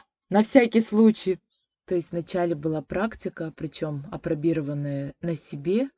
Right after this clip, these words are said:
а лишь потом, а, квалифицированное образование и обучение по этим всем направлениям. И это не эзотерика, чудо, шаманство или еще что-либо. Нет, все на самом деле,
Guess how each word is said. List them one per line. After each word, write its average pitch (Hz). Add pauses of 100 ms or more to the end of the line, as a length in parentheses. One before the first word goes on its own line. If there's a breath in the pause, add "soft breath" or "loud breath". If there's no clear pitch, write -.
(380 loud breath)
а 175
лишь 170
потом, 247 (240)
а, 156
квалифицированное 170
образование 175
и 160
обучение 175 (480 loud breath)
по 139
этим 175
всем 160
направлениям. 143 (760)
И 190
это 180
не 170
эзотерика, 196
чудо, 196
шаманство 175
или 165
еще 214
что-либо. 190
Нет, 180
все 254
на 220
самом 233
деле, 226